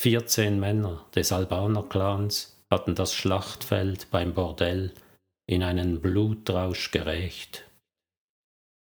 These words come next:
„Alle vollgepumpt mit Speed und Crack“, sagte Schroth düster. „Mit dem Dreck, den sie selbst sonst an Jugendliche verticken.“ Deshalb also die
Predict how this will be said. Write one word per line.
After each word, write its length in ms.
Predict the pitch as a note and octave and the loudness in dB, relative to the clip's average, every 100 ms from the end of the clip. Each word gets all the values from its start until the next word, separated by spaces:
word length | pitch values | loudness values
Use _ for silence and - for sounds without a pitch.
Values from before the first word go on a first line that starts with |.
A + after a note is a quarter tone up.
| _ _ _ _ - | _ _ _ _ 0
„Alle 360 | G#2+ A2+ F#2+ | 2 4 2
vollgepumpt 840 | - G#2 A2+ F2+ - A2 A2 G#2+ G#2 | 2 4 4 0 2 2 2 0 0
mit 220 | F#2 - | 0 0
Speed 500 | - - A2+ A#2+ - | -2 2 2 2 -2
und 300 | F#2 F#2 - | -2 -4 -6
Crack“, 460 | - G#2 - - - - - - | 0 0 0 -12 -16 -18 -20 -8
sagte 440 | - F2 - F2 | 0 0 0 -4
Schroth 460 | - E2+ F#2 F2 - | 0 0 0 -4 0
düster. 500 | F#2 - - F2+ - _ _ - - _ _ - | 0 0 -4 -6 -6 _ _ -20 -20 _ _ 0
„Mit 220 | G#2+ - | 0 4
dem 220 | G#2 G2 | 2 2
Dreck, 520 | F#2+ G#2+ A2+ - - | 2 0 -2 -8 -2
den 180 | F#2+ F#2 | 0 2
sie 140 | F#2 F#2 | 0 0
selbst 520 | G2+ G2+ A2+ - - | 2 0 -2 -4 0
sonst 460 | G2+ G2+ G2 - | 2 2 -2 0
an 160 | F#2+ F#2+ | 2 2
Jugendliche 640 | F#2+ A2 G#2+ G#2 G#2+ - F2+ | 2 2 0 0 -2 -2 -2
verticken.“ 720 | - - - - - F2+ D#2 - _ _ _ _ _ _ _ _ _ _ _ _ _ _ _ _ _ | -4 0 -2 -2 -4 -4 -6 -18 _ _ _ _ _ _ _ _ _ _ _ _ _ _ _ _ _
Deshalb 720 | - G2 - F2 E2+ - - | 0 2 2 0 0 -6 -2
also 300 | G2 F#2 - | 0 0 0
die 280 | F2 F2+ F2+ | 0 0 -2